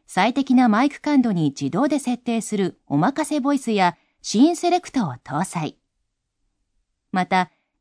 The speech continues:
リニアピーシーエムの録音、再生に対応。会議の録音や講演会など、家だけではなく、外でも様々なシーンで活躍します。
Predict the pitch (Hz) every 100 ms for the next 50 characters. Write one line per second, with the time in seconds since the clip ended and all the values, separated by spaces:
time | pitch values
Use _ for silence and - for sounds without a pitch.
0 | - 196 247 294 285 285 - 269 269 240
1 | 165 135 135 - 214 185 143 _ - 170
2 | 262 294 302 262 247 165 196 190 170 147
3 | - _ _ _ _ _ _ _ _ _
4 | _ _ - 254 285 254 220 196 190 233
5 | 220 208 185 - 220 285 320 302 254 226
6 | 208 180 165 _ _ - 240 302 262 247
7 | 320 294 240 233 233 160 - - - -
8 | 339 269 214 208 233 320 359 330 285 262
9 | 285 277 233 185 - 131 170 214 - -
10 | 160 - -